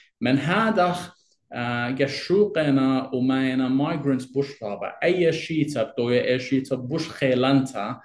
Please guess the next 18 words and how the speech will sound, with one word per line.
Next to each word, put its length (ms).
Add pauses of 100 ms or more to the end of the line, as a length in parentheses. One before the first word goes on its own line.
(320)
آه، 240
migrants، 680
يعني 280
أتيانة 480
خاتة 400
دوا 460
أطرا 260
سبب 360 (120)
أطرا 340
بييلة 460
بلاخة. 640 (800)
بييلة 400
بلاخة. 560
ليه 260
ما 180
سخ 300
مبنية 540 (180)
بتواتي؟ 880